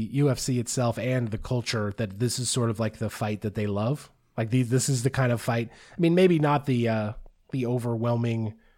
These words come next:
levels of fatigue that were happening during the fight, but, like, this is the kind of fight the U F C wants. Sort of like a back and forth sloppy brawl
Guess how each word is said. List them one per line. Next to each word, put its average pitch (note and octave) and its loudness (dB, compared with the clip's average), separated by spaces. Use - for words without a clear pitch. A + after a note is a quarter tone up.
levels A2+ -2
of A2 -2
fatigue A#2+ -2
that A#2+ -2
were B2 0
happening C3+ 2
during C3+ 4
the C3 2
fight, C#3 0
but, B2 0
like, A2+ -2
this F3+ 6
is G3 4
the F#3 4
kind E3 6
of C#3 6
fight C3 4
the A#2 2
U A2+ 4
F G#2+ 0
C A#2 -4
wants. G2 -6
Sort B2+ 0
of A2+ -2
like A#2 0
a A#2 0
back A#2+ 0
and A#2+ 0
forth A2+ -2
sloppy A#2 0
brawl A2 4